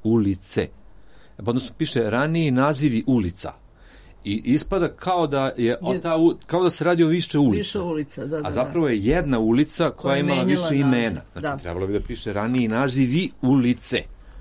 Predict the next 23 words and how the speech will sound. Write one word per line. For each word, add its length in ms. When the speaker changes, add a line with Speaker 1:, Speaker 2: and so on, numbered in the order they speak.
Speaker 1:
To 80
Speaker 2:
Da. 60
Speaker 1:
stoji 440
petnaest 340
godina, 300
ja 100
mislim. 300
Speaker 2:
Da. 220
A, 240
profesore, 720
a, 280
da 240
je 140
došlo 480
do 220
usvajanja 960
predloga 380
nacrta 460
zakona 540
o 60
službenoj 800
upotrebi 640
jezika 560